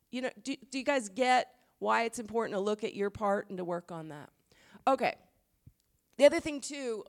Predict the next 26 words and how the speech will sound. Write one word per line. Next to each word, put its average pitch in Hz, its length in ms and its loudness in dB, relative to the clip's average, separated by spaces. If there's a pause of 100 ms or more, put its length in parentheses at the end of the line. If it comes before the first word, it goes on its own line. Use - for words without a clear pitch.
before 220 400 0
I 196 240 0
move 220 200 -6
on 208 180 -2
to 196 60 -6
this, 202 240 -8 (1120)
you 294 80 -6
know, 311 100 0
a 311 60 0
lot 311 140 4
of - 60 -8
times, 269 440 -4
especially 302 460 -2
today, 247 300 0
the, 226 200 0 (320)
with 240 220 -4
marriages, 247 420 -2
why 233 560 2
they're 226 340 -4
ending 285 580 -6 (220)
this 320 240 -6
way 339 400 -2 (400)
is 294 180 -4
because 311 220 -4
people 349 380 -2
think 330 400 -4